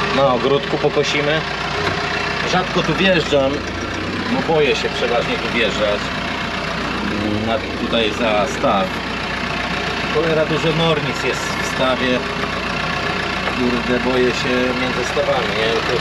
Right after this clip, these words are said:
staw, tu staw. Jakby tak się załamało, to nie byłoby zbyt ciekawie.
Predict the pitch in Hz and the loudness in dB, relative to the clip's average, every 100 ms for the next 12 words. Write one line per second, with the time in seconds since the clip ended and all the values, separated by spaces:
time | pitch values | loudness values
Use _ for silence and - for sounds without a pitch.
0 | - 120 120 123 127 110 - - - 123 | 0 0 0 0 0 0 0 0 0 0
1 | 156 - - - - - - - - - | -2 -2 -2 -2 -2 -2 -2 -2 -2 0
2 | - - - 117 - 131 98 - - - | 0 0 0 0 2 2 2 0 -2 -2
3 | - - - - - 302 - - - - | -2 -2 -2 -2 0 0 0 0 0 0
4 | - - 156 - - - - - - 123 | -2 -2 -2 -2 -2 -2 -2 -2 0 2
5 | 117 120 120 120 117 120 131 127 131 143 | 4 2 2 2 4 4 2 0 2 4
6 | 131 113 104 113 - - - 117 98 | 4 2 2 0 0 0 2 2 2